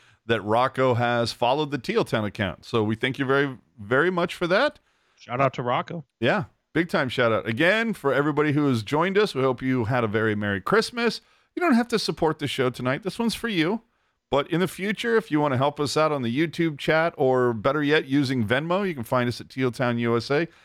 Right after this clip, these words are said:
Speaker 1: Helps keep the show free that we can ramble on for two hours and not have to, you know, put the brakes on it for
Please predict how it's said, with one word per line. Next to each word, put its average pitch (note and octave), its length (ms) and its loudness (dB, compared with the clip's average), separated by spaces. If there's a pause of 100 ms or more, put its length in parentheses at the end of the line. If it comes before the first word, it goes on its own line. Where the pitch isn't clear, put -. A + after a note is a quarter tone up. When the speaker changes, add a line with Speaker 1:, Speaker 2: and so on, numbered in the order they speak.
(140)
Speaker 1:
Helps E3 260 0
keep - 300 -6
the E3 80 0
show D#3+ 240 0
free F#3+ 260 -2
that D#3+ 160 -4
we D3+ 140 -2
can F#3 160 -4
ramble E3+ 400 0
on F3 400 0 (480)
for B2+ 340 0 (240)
two C#3+ 220 2
hours B2 400 0
and A#2 240 -2
not B2+ 220 0
have B2+ 240 0
to, A#2 280 2
you B2 120 0
know, G#2 240 -2 (340)
put - 140 -4
the B2 80 -2
brakes A#2+ 360 0
on A2+ 200 2
it G#2+ 120 -6
for G2+ 400 0